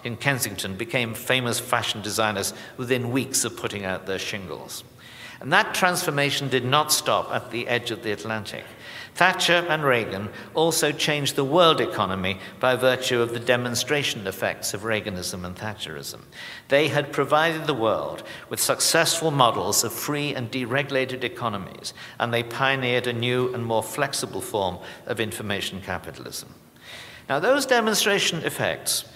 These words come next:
were similar. Reaganism and Thatcherism were diff-, were the same set of ideas applied in different national circumstances,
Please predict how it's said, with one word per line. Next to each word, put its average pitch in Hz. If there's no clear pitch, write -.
were 175
similar. 98
Reaganism 143
and 123
Thatcherism 127
were 117
diff-, -
were 131
the -
same 156
set 139
of 131
ideas 120
applied 120
in 113
different 113
national 104
circumstances, -